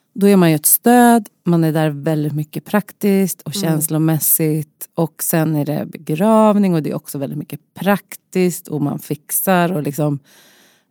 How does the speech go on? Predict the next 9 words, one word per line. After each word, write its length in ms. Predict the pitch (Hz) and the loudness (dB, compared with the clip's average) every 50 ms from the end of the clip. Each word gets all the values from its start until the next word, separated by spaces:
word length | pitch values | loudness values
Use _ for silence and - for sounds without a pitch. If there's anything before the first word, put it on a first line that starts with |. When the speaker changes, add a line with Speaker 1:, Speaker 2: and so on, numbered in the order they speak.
| _ _ _ | _ _ _
Speaker 1:
man 200 | 196 190 190 180 | 4 4 6 6
håller 360 | 156 185 180 180 170 170 165 | 6 6 4 6 4 4 2
ju 40 | 160 | 2
sig 140 | 143 - 160 | 0 -2 -4
själv 220 | - 170 160 147 151 | -2 -2 -2 -2 -2
väldigt 360 | 160 151 135 - - _ - | -4 -4 -4 -8 -12 _ -4
sysselsatt. 760 | - - - 180 - - - - 165 151 - - - - - - | -2 0 0 0 0 0 0 0 -2 -2 -2 -2 -4 -4 -6 -2
Men 260 | 208 190 190 202 190 | 0 2 2 4 4
sen 200 | - 226 220 | 2 0 0